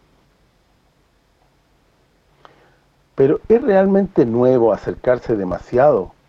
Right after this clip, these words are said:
a una nave extraterrestre? ¿Es realmente nuevo que acercarse demasiado a una nave extraterrestre es potencialmente dañino?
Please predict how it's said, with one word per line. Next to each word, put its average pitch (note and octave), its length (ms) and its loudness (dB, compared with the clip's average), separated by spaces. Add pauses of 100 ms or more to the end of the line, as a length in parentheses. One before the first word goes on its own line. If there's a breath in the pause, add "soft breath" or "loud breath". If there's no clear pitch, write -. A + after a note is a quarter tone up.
(140)
a G#2+ 80 -10
una G#2 180 -6
nave A2+ 280 0
extraterrestre? G#2+ 920 -8 (1000 soft breath)
¿Es C#3 120 -2
realmente B2+ 460 0
nuevo C3+ 360 4
que - 100 -2
acercarse A#2+ 600 -2
demasiado A2 560 0
a B2+ 60 4
una A2+ 160 2
nave A#2+ 240 0
extraterrestre A2 680 -2 (200)
es C3+ 100 -4
potencialmente C3 800 0
dañino? B2 480 2